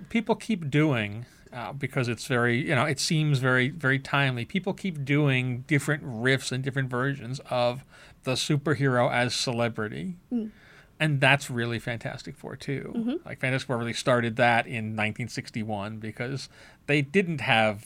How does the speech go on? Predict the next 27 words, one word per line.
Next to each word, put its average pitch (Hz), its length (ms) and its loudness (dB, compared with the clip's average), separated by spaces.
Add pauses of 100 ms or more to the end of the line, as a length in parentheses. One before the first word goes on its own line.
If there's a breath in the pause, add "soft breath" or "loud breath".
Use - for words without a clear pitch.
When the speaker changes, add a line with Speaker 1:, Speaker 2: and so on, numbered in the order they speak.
(160)
Speaker 1:
secret 123 320 -2
identities. 113 640 -2
And, 123 340 -8
uh, 123 160 -8
hell, 139 220 6
at 123 120 2
the 131 60 -4
beginning, 135 380 2
they 120 80 0
didn't 123 160 0
have 117 120 -2
costumes, 139 680 -8
even. 113 280 -2
Speaker 2:
Mm-hmm. 98 120 -8 (540 loud breath)
Speaker 1:
So, 113 320 -4
I - 20 -6
mean, 127 120 0
it's, 123 200 -2
it's 160 160 -2
still 170 240 8
a 147 60 10
very 147 240 8
relevant 135 720 6
idea 127 720 6 (560 soft breath)
fifty-seven 127 920 -2
years 123 240 2
later. 127 420 2